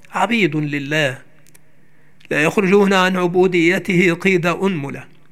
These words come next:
ويصيبهم الخوف والوجل عند سماع أمره.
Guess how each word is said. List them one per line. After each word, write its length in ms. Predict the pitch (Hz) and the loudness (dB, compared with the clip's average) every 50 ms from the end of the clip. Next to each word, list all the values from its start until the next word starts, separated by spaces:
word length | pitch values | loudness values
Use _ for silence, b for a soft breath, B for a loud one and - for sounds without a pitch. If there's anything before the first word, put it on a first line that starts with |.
| - - - - - - - - b b b b b b b b b - - | -20 -20 -20 -20 -20 -20 -20 -20 b b b b b b b b b -16 -10
ويصيبهم 920 | - - 160 - 175 170 - 214 208 208 190 190 196 196 190 185 196 170 175 | -6 -4 -2 0 0 0 0 2 2 2 2 2 0 0 0 0 0 0 -2
الخوف 600 | 180 175 - - - 185 185 160 151 147 - - | -2 -2 -4 -4 -2 -2 0 0 -2 -4 -4 -6
والوجل 720 | 147 135 139 139 135 135 160 170 165 156 160 156 156 151 147 | -8 -6 -6 -6 -4 0 2 2 2 2 0 -2 -2 -2 -2
عند 380 | 151 160 165 165 156 143 160 | 0 2 2 0 0 0 0
سماع 640 | 147 - - 165 156 165 170 160 147 156 156 143 165 | 0 0 0 -2 0 0 2 2 2 0 0 -2 -2
أمره. 300 | 165 147 139 131 127 | -4 -6 -6 -8 -10